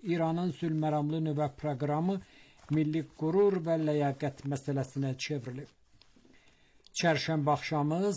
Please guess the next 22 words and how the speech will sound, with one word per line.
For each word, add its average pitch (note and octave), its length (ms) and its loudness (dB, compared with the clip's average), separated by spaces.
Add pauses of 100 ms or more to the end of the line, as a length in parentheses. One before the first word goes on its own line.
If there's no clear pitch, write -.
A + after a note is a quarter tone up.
səhər C#3+ 500 2
yayımlanan D3+ 640 -2
C E3 240 -4
B D3+ 240 0
S - 140 -4
telekanalına D3 720 -2
müsahibəsində D#3+ 800 0 (540)
İraqçı A3 520 0
A E3+ 140 -2
B E3+ 80 -2
Ş F#3 180 -4
prezidenti E3 640 -4
Donald D#3+ 380 -2
Trump'ın F3+ 440 -2
İranla D#3+ 580 0 (380)
danışıqların D#3+ 920 -2
bərpa E3 480 0
oluna D3 320 0
biləcəyi D3 640 0
ilə D3 220 0
bağlı C#3+ 340 2 (100)
qeydinə D3 460 0